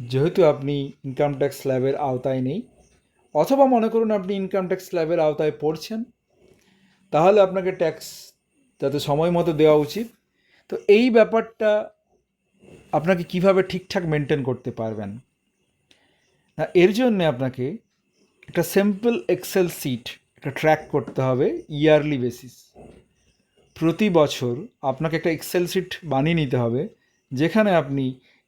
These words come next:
ইন-, আরডির যে ইন্টারেস্ট কত হচ্ছে এটা আপনি লিখে রাখবেন। তাহলে আপনার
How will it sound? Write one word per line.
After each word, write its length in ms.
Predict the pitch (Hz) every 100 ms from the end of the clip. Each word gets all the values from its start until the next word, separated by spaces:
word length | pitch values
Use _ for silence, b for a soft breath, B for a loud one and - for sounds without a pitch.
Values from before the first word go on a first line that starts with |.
| -
ইন-, 300 | 160 165 160
আরডির 420 | 151 143 151 185
যে 140 | 180 185
ইন্টারেস্ট 560 | 175 170 165 165 160 -
কত 200 | 143 143
হচ্ছে 360 | 127 123 -
এটা 300 | 190 185 160
আপনি 340 | 139 131 196 - _ _ 143
লিখে 300 | 156 156 131
রাখবেন। 460 | 120 110 113 104 113 b b -
তাহলে 580 | 143 170 180 139 127 127 _ -
আপনার 520 | 139 143 160 147 139